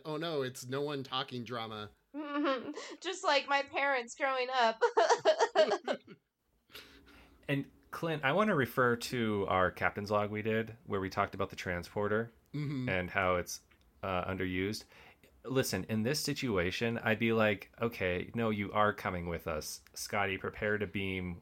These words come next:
Speaker 3: what, fifty people on the ship against their will?"
Speaker 1: Yeah.
Speaker 3: Zoom. All right, let's go. You know?
Speaker 1: That's it.
Speaker 2: Yeah, but, you know, Starfleet has principles like bodily autonomy.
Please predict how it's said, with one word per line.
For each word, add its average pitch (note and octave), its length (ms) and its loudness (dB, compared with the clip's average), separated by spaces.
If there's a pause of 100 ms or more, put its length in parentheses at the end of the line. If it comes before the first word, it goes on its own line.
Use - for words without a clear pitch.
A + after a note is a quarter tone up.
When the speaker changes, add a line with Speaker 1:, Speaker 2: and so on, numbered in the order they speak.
Speaker 3:
what, F#2 280 -4
fifty - 440 -4
people F#2+ 420 -2
on F#2 160 0
the F#2 80 -2
ship F#2 300 -2
against F2 320 -4
their F2 160 -6
will?" E2+ 420 -4
Speaker 1:
Yeah. C3 320 -2 (640)
Speaker 3:
Zoom. C3+ 720 -4 (160)
All G2+ 60 -2
right, G#2 180 2
let's F#2+ 140 -4
go. F#2 320 0 (920)
You F#2+ 100 -4
know? F#2+ 280 2
Speaker 1:
That's C#3+ 200 -2
it. F3 180 0 (580)
Speaker 2:
Yeah, G3 720 2
but, A#3 420 6
you C#4+ 120 0
know, G#3+ 540 6
Starfleet A3+ 540 0
has G#3+ 200 -2
principles G3 640 -4
like E3 340 0 (800)
bodily G3+ 340 6
autonomy. F#3+ 680 2